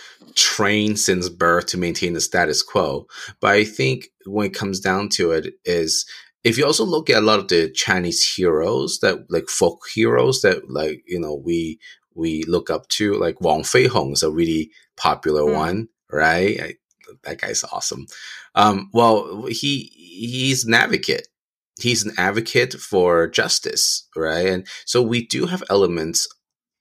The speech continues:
Speaker 1: uh, in our A-, Asian culture, at least the Chinese culture, that, that really looks towards advocacy and speaking out, right?
Speaker 2: Mm-hmm.
Speaker 1: But then, of course,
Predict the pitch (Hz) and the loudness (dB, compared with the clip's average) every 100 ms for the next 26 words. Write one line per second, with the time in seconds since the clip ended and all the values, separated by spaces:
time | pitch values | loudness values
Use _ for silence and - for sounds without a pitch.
0 | _ _ - 104 113 110 - 113 127 92 | _ _ -6 -2 0 0 4 4 6 4
1 | - 101 95 95 104 113 101 90 - 73 | 0 0 0 0 2 2 0 -2 -4 -2
2 | - 82 85 82 73 92 90 82 - 71 | 0 0 0 0 0 -2 0 -2 0 -2
3 | 69 80 76 - - - - 82 87 78 | 0 -2 -2 -8 -18 -20 -18 0 2 2
4 | 71 _ _ 90 85 71 85 98 92 90 | -2 _ _ -2 -2 -6 -4 -2 0 -2
5 | 85 - _ _ 92 101 95 - - 87 | -4 -10 _ _ 0 2 2 0 -2 -2
6 | 82 76 - 80 80 71 - 90 - 71 | 0 0 -2 2 2 0 -2 0 0 0
7 | 62 - - - - 82 76 76 60 - | 0 0 0 -2 -6 -6 -8 -8 -10 -10
8 | - - - _ _ _ 73 73 - - | -12 -12 -20 _ _ _ -6 -6 -8 -6
9 | - 107 98 - 117 95 | 0 0 0 0 2 2